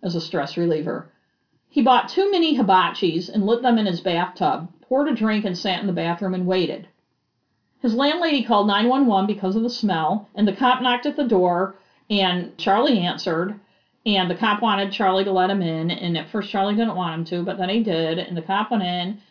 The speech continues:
Charlie had crammed towels into the air ducts, the heating ducts in the house and stuff. The cop called, and, and, you know, the cop saw the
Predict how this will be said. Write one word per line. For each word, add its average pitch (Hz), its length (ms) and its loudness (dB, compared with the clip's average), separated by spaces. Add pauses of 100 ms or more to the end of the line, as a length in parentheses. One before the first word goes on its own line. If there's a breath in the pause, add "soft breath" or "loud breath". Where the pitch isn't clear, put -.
(180 loud breath)
Charlie 254 360 4
had 214 100 -4
crammed 285 280 0
towels 233 600 2
into 202 260 -2
the 175 120 -2
air 190 220 2
ducts, - 760 -2 (160)
the 175 140 -6
heating 185 280 -2
ducts 156 300 -4
in 175 80 -4
the 151 60 -6
house 160 300 -4
and 165 140 -4
stuff. 147 380 0 (440 soft breath)
The 220 80 -2
cop 262 320 0
called, 320 280 2
and, 214 340 -8
and, 214 240 2
you 214 80 2
know, 190 100 2
the 190 60 -2
cop 190 260 -2
saw 190 140 -4
the 208 80 -2